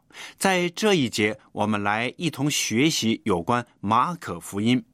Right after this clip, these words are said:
无论从哪一方面来看，马可福音给人的印象是一本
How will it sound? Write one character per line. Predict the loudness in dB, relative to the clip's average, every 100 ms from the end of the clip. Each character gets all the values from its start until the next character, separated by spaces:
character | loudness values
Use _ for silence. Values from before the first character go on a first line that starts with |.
| _ _ _ _ _ _ _ -20 -20 -4 2
无 | 4
论 | 6 4 2
从 | 0 0 2 0 0
哪 | 0 0
一 | -4
方 | 0 0 0
面 | -2
来 | -2 -6
看， | -6 -6 _ _ _
马 | 0 0 0
可 | -4 -6
福 | -2 0
音 | 2 2
给 | 0 -4
人 | -2 -2
的 | 0
印 | 4 4
象 | 4 0 -2 -6 -6
是 | -2 0
一 | 0
本 | 0 -4